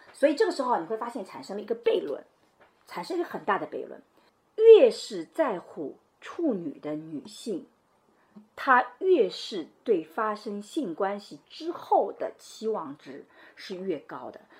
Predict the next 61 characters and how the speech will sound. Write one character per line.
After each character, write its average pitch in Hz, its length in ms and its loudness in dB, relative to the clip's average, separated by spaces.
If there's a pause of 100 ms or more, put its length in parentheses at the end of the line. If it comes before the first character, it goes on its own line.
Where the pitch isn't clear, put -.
(160)
她 277 200 -2
对 285 200 -2
男 156 240 -6
性 196 160 -8
的 160 60 -4
要 196 260 -2
求 - 340 -12
是 - 320 -18
越 254 200 -2
高 - 300 -14
的， - 100 -20 (500)
但 320 160 2
是 - 120 -14
她 311 140 -8
越 370 300 4
可 - 300 -10
能 127 220 -14
失 - 300 -10
望。 208 300 -6 (560)
失 - 300 2
望 370 260 4
了 226 80 -4
以 165 200 -12
后， - 420 -4 (340)
那 262 160 -4
就 349 240 -2
不 - 240 -6
仅 214 520 -6
仅 - 300 -10 (420)
是 - 200 -8
婚-， 330 480 -4
恋 359 200 0
爱 190 200 -8
破 - 280 -10
裂 139 140 -10
的 123 80 -14
问 135 240 -14
题， - 240 -20 (680)
而 208 140 2
是 - 160 -4
我 214 220 -4
拿 160 220 -12
自 285 120 -16
己 240 120 -16
最 302 200 -4
重 311 200 -4
要 202 100 -8
的 156 60 -10
东 160 180 -8
西， - 140 -18
结 - 100 -8
果 254 120 -4
我 185 60 -6
换 277 180 -12
了 240 40 -12
个 240 60 -14
什 214 120 -12
么 208 60 -12
东 269 160 -6
西 226 120 -14
啊？ - 100 -18